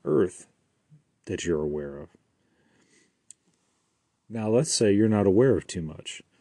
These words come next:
Let's say you just want to ask the computer, "Computer, tell me what bases,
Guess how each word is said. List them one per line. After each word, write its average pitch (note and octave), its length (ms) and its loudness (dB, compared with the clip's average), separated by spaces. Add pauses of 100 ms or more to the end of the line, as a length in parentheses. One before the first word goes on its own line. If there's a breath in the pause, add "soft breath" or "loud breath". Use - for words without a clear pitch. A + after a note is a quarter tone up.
(180)
Let's - 200 -4
say G#2 420 2 (340)
you E3+ 120 -4
just A2 200 -2
want G2 200 -4
to G2 100 -8
ask G2+ 200 -6
the F#2+ 80 -8
computer, G#2 600 -4 (240)
"Computer, G#2+ 480 4 (840)
tell C#3+ 220 -4
me B2 140 2
what G#2 260 2
bases, A#2 720 2